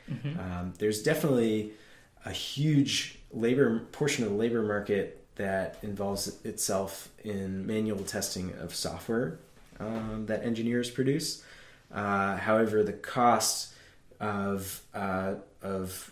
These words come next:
Speaker 2: reproducible tests, uh, is,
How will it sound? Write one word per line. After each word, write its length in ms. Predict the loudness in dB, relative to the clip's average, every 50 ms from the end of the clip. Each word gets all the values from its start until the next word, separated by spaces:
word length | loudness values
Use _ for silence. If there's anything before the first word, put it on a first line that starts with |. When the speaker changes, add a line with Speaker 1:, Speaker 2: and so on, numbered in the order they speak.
| -8 -2
Speaker 2:
reproducible 880 | 0 0 0 0 -2 -2 -2 0 0 0 0 0 -2 0 0 -2 -2 -4
tests, 720 | -6 -4 -2 0 0 0 -2 -4 -4 -6 -6 -8 -8 -12 -16 -20 -20 -20 -20 -20 -20 -20 -18 -12 -8
uh, 480 | -6 -4 -4 -4 -4 -4 -4 -4 -4 -6 -8 -12 -16 -20 -14
is, 360 | -8 -6 -6 -4 -4 -6 -8